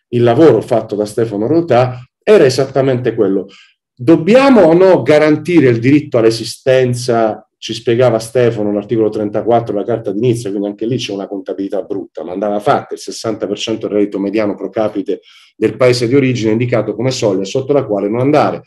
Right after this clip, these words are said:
da lì la necessità del reddito minimo garantito e dei social pillar. Bene, Zaffaroni, ex presidente della Corte Costituzionale argentina,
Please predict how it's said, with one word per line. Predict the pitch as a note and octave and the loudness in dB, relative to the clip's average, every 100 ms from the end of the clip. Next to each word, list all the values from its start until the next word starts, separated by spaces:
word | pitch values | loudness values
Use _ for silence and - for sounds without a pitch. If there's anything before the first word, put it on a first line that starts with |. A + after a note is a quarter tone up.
| _ _ | _ _
da | - C#3 | -2 2
lì | C#3+ B2+ | 4 2
la | A2 | 0
necessità | A#2 A#2+ B2 C#3+ B2 | 0 -2 -2 0 0
del | G2+ | 0
reddito | G2+ G2+ G2 G2+ | 0 0 0 -2
minimo | G#2 G#2 G#2 | 0 0 -2
garantito | A2+ B2+ A#2+ A2 | 0 -2 -4 -6
e | F#2+ | -4
dei | F#2 | -4
social | - F2+ F2 E2+ | -4 -8 -8 -8
pillar. | A2 A#2+ G2 - - _ _ _ _ _ _ _ _ | -2 0 0 -4 -14 _ _ _ _ _ _ _ _
Bene, | - D2+ - - _ _ _ | -6 -6 -10 -20 _ _ _
Zaffaroni, | G#2+ F#3+ F#3+ - C3 A#2 E2 C#2+ F#2 A2+ - | -2 0 0 -2 0 0 -2 -4 -8 -10 -12
ex | G2+ F#2+ | -12 -12
presidente | F#2 F2+ G2 G2+ F2 | -12 -6 -6 -6 -8
della | D#2+ | -10
Corte | F#2 F#2 D#2 | -10 -10 -14
Costituzionale | D#2 - D2 - F2+ E2+ | -14 -18 -16 -12 -10 -8
argentina, | D2+ C#2+ D2 - G#2 C2+ | -10 -12 -16 -8 -6 -6